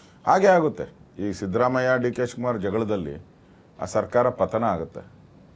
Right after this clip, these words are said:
ಮತ್ತು ಅಲ್ಲಿರೋ ಎಮ್ ಎಲ್ ಎಗಳೆಲ್ಲ ಕಳೆದ ಒಂದು ವರ್ಷದಲ್ಲಿ ನಮಗೇನೋ ಅಭಿವೃದ್ಧಿ ಕಾರ್ಯಕ್ಕೆ ಒಂದು ನಯ ಪೈಸೆ ಹಣನೂ ಕೊಟ್ಟಿಲ್ಲ. ಹಣಕ್ಕೋಸ್ಕರ ಹೋದಾಗ ಸಿದ್ದರಾಮಯ್ಯನವರು ಹೀನಾಮಾನವಾಗಿ ನಮ್ಮನ್ನೆಲ್ಲ ಬೈದು ಕಳಿಸಿದ್ದಾರೆ ಅಂತ ಅವರು ದ-, ಕೂಡ ದಂಗೆ ಎದ್ದಿದ್ದಾರೆ. ಈಗ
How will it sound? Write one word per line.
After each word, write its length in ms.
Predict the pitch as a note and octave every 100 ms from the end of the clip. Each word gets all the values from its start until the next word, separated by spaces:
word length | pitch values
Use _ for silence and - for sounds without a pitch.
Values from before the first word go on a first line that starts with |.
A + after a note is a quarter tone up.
| - - -
ಮತ್ತು 160 | A#2
ಅಲ್ಲಿರೋ 340 | B2 A2 A2+ A#2+
ಎಮ್ 240 | G#2+ G2+
ಎಲ್ 140 | B2
ಎಗಳೆಲ್ಲ 400 | A#2 A2 G#2 G#2
ಕಳೆದ 300 | A#2 G#2 A2
ಒಂದು 300 | A#2+ A2 G#2
ವರ್ಷದಲ್ಲಿ 400 | G2+ F#2+ G#2+ A2+
ನಮಗೇನೋ 440 | A2+ F#2+ F2+ A2+ A2+
ಅಭಿವೃದ್ಧಿ 380 | F#2 A2 G#2+ G#2
ಕಾರ್ಯಕ್ಕೆ 380 | G#2 G2 F#2
ಒಂದು 260 | F#2 E2 D#2
ನಯ 160 | G2 G#2+
ಪೈಸೆ 220 | G#2 G2
ಹಣನೂ 320 | E2+ G#2 A2
ಕೊಟ್ಟಿಲ್ಲ. 440 | F#2 E2+ D#2+ E2+ - - _ _ _ _ _ _
ಹಣಕ್ಕೋಸ್ಕರ 500 | F#2 B2 A#2+ B2 A#2+
ಹೋದಾಗ 360 | A2+ A2 A2 A2
ಸಿದ್ದರಾಮಯ್ಯನವರು 840 | A2+ - F2+ A2+ A2+ A2 G#2+ G#2+
ಹೀನಾಮಾನವಾಗಿ 840 | F#2 A#2 B2+ B2 A2+ G#2+ G2+ G2
ನಮ್ಮನ್ನೆಲ್ಲ 400 | F#2+ F2+ F2 F#2+
ಬೈದು 280 | F#2 F#2 G2+
ಕಳಿಸಿದ್ದಾರೆ 600 | F#2+ F2+ E2 C#2+ D2 - -
ಅಂತ 180 | G2+ C#3
ಅವರು 340 | A#2+ D3+ C3+
ದ-, 180 | G#2+ G2+
ಕೂಡ 120 | B2
ದಂಗೆ 380 | B2 F2+ G2+ A2
ಎದ್ದಿದ್ದಾರೆ. 420 | F2 E2+ C#2 - - _ - _ _ _ _ -
ಈಗ 120 | C3+